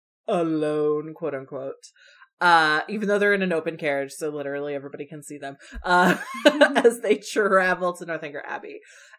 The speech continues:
Speaker 1: And it's the best part of these whole chapters because Henry Tilney is so fucking cute. Like,
Speaker 2: Tell us about the
Speaker 1: I love him.
Speaker 2: conversation that,
Speaker 1: Uh,
Speaker 2: that he has with her.
Speaker 1: he,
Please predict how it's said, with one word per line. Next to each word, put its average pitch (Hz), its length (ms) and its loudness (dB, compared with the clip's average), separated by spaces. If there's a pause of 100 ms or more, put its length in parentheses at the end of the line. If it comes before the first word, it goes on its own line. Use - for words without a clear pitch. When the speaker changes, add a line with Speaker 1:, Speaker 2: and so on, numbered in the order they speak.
(120)
Speaker 1:
And 202 300 2
it's 233 300 0
the 247 200 -4
best 175 480 -2
part 160 240 -2
of 160 160 -8
these 175 280 -12
whole 151 240 -6
chapters - 680 -14 (100)
because 170 680 -4 (600)
Henry 170 400 -8
Tilney 170 460 -6
is 185 180 -12
so 151 320 -6
fucking 156 300 -12
cute. - 240 -18 (720)
Like, 156 360 -4 (220)
Speaker 2:
Tell 240 240 4
us 254 180 2
about 277 260 0
the 202 60 0
Speaker 1:
I 202 40 2
love 202 40 -2
him. 190 40 -6
Speaker 2:
conversation 214 1040 -2 (100)
that, - 180 -12
Speaker 1:
Uh, 208 380 4 (300)
Speaker 2:
that 214 280 4
he 233 160 -2
has 202 200 -2
with 269 160 -2
her. 262 80 -2
Speaker 1:
he, 277 380 -6